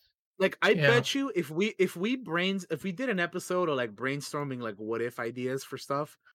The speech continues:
Speaker 1: we could come up with some fucking cool ass shit, dude. Like,
Speaker 2: Mm-hmm.
Speaker 1: guaranteed.
Speaker 2: Uh, but yeah.
Speaker 1: But yeah, I,
Speaker 2: Um,
Speaker 1: uh,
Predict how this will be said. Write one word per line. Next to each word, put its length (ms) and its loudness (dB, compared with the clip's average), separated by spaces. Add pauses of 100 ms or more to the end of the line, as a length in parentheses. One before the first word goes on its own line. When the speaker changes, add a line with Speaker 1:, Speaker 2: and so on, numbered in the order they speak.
(440)
Speaker 1:
we 160 -2
could 140 -8
come 200 0
up 140 -2
with 100 -4
some 300 -10 (120)
fucking 520 -4
cool 340 0
ass 160 -4
shit, 380 -8
dude. 240 -14 (180)
Like, 200 -8
Speaker 2:
Mm-hmm. 1300 -6
Speaker 1:
guaranteed. 640 -4 (3750)
Speaker 2:
Uh, 540 4
but 140 4
yeah. 220 6 (440)
Speaker 1:
But 100 4
yeah, 260 6
I, 240 6
Speaker 2:
Um, 340 2
Speaker 1:
uh, 20 -4